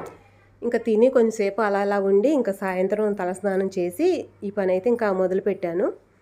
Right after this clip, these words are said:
ముందు దేవుడి గది అయితే తుడుచుకున్నానన్నమాట. పటాలన్నీ మొత్తం, దేవుడి గది మొత్తం క్లీన్ చేసుకొని, నేను ఒక వీడియోలో,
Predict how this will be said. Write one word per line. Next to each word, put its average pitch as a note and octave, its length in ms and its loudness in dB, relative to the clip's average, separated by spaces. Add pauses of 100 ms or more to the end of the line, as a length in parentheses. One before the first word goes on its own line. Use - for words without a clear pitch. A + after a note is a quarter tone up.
(520)
ముందు A#3 200 2
దేవుడి B3+ 340 6
గది C4+ 180 6
అయితే C4 180 4
తుడుచుకున్నానన్నమాట. G3+ 880 0 (400)
పటాలన్నీ G#3 760 0 (200)
మొత్తం, G3+ 280 0
దేవుడి G3 220 4
గది G3+ 140 2
మొత్తం G3 240 0
క్లీన్ G3+ 360 -2
చేసుకొని, G3 440 -2 (580)
నేను B3+ 200 8
ఒక B3 160 6
వీడియోలో, B3+ 720 6